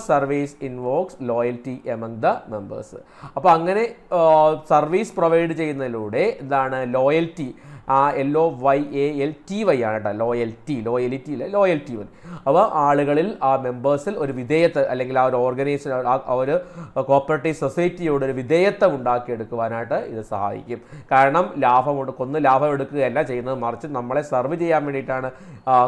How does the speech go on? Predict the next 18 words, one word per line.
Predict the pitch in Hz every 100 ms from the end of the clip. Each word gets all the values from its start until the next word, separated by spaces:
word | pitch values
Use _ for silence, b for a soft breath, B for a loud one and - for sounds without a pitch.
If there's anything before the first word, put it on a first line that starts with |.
| -
കോപ്പറേറ്റീവ് | 123 127 135 143 139
സൊസൈറ്റി | 123 135 123 123
എക്സിസ്റ്റ് | 117 - 170 160 135
ചെയ്യുന്ന | 123 123
ഒരു | 117 117
തോന്നൽ | 117 123 135
ഇവരിൽ | 120 117 110
ഉണ്ടാവുകയും | 110 113 117 139 202 - 139
ആ | 190 180
ഒരു | 151
വിധേയത്വം | 127 131 135 131 185 269 B B B 127
അവർ | 135 143 156
ആ | 127 -
കോപ്പറേറ്റീവ് | 120 123 127 135
സൊസൈറ്റിയോട് | 117 117 117 120 110
കാണിക്കുകയും | 110 110 143 208 277 -
ചെയ്യും. | 104 - _ _ _ _ _ _ _ _ _ _ _ _ _ _ 135
Then | 139 127